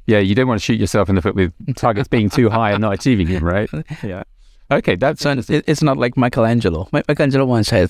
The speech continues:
Speaker 2: you know, "I'm not worried about that you fail to achieve your target. What I'm worried is your target is too low <laughs> and you achieve it."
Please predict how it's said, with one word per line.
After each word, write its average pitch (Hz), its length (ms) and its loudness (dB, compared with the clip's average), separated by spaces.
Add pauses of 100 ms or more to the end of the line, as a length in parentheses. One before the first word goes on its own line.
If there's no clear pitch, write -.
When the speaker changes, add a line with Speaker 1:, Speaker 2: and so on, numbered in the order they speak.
(100)
Speaker 2:
you 113 80 2
know, 101 160 0 (500)
"I'm 143 240 0
not 165 160 2
worried 120 300 2
about 92 340 0
that - 140 -6
you 95 100 0
fail 104 320 0
to - 120 -2
achieve 98 340 -2
your 82 100 0
target. - 460 0 (160)
What 107 140 2
I'm 104 120 0
worried 123 320 2
is - 240 -2
your 98 140 2
target 104 320 -2
is - 200 -8
too 113 140 0
low 110 360 2
<laughs> 135 40 -2
and 139 180 0
you 156 120 2
achieve 131 420 0
it." 123 160 0